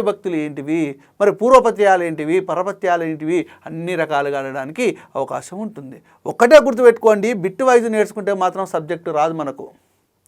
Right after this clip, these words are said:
బిట్ వైజ్ నేర్చుకుంటే సబ్జెక్టు రాదు. మనం మొత్తం సబ్జెక్టు, మొత్తం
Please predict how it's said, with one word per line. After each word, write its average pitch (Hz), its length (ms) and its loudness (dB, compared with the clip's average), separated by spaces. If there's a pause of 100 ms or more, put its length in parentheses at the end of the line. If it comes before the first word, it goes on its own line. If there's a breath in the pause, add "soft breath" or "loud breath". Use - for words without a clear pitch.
(680)
బిట్ 170 280 0
వైజ్ 240 300 6
నేర్చుకుంటే 226 420 2 (100)
సబ్జెక్టు 220 460 2
రాదు. 208 240 4 (840)
మనం 233 180 6
మొత్తం 220 340 8
సబ్జెక్టు, 262 420 6
మొత్తం 269 180 4